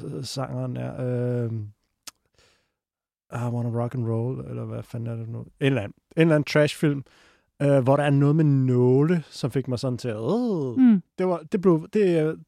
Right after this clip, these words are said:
Speaker 1: tror jeg, et eller andet sted er mit sådan put off.
Speaker 2: Ja.
Speaker 1: Øh, men altså, der er intet der. Jeg s-, øh, kan med glæde sige alt, hvad jeg ser.
Speaker 2: Jeg vil, jeg vil lige sige, jeg vil lige sige i forhold til det, du siger, fordi der er også,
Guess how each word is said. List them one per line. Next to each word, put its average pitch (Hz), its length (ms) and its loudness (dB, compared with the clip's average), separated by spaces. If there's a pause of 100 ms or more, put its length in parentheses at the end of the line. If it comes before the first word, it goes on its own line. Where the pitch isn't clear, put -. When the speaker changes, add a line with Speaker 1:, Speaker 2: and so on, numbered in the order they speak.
Speaker 1:
tror - 560 -6
jeg, 202 200 -2
et 185 80 -8 (320)
eller 165 180 0
andet 160 120 -2
sted 156 200 -2
er 156 80 -4
mit 131 340 -2
sådan 131 400 -4 (1120)
put 147 340 -2
off. 156 420 -4 (460)
Speaker 2:
Ja. 233 120 0 (260)
Speaker 1:
Øh, 127 440 2 (320)
men 120 240 -4 (100)
altså, - 220 -12 (220)
der 104 60 -12
er 107 160 -12
intet 113 340 -2
der. 107 140 -6
Jeg 107 180 -10 (360)
s-, - 560 -16 (160)
øh, 147 380 -6 (240)
kan 117 200 -4
med 107 140 -4
glæde 113 500 2
sige 110 400 -4
alt, 117 180 -6
hvad 110 100 -4
jeg 101 80 -6
ser. - 160 -14 (500)
Speaker 2:
Jeg 262 140 0
vil, 262 180 -2
jeg 269 100 0
vil 277 60 -2
lige 294 140 -2
sige, 269 180 -6
jeg 254 80 -2
vil 247 60 -2
lige 269 100 -2
sige 269 140 -6
i 240 40 -8
forhold 254 200 -2
til 247 140 -6
det, 247 180 -4
du 220 60 -12
siger, 254 220 -6
fordi 233 280 -6
der 240 100 -4
er 226 120 0
også, - 220 -8